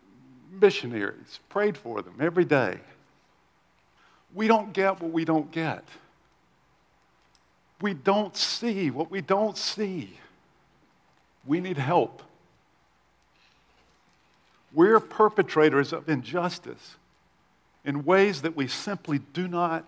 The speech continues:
or refuse to see. We are in danger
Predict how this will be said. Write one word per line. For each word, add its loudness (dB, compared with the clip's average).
or 0
refuse -2
to -18
see. -10
We 2
are 2
in -8
danger -4